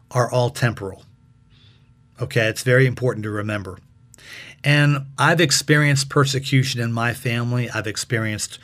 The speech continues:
rejection for believing in the gospel of Jesus Christ. I can tell you that my father disowned me in nineteen ninety-two, in part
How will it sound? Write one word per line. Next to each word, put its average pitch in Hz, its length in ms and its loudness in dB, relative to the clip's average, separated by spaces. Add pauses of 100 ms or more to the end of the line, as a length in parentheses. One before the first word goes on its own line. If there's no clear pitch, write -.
(260)
rejection 135 880 0 (880)
for 143 180 4
believing 123 500 2
in 113 100 -4
the 110 100 -4
gospel 113 480 -2
of 101 80 -6
Jesus 104 420 -6
Christ. 110 420 -2
I 110 120 -2
can 107 180 -8
tell 131 260 2
you 117 200 0
that 110 160 -4
my 110 180 -4
father 117 460 -2
disowned 113 560 -4
me 113 120 -4
in 104 140 -6
nineteen 110 500 -8
ninety-two, 110 800 -4
in 98 140 -8
part 113 400 -4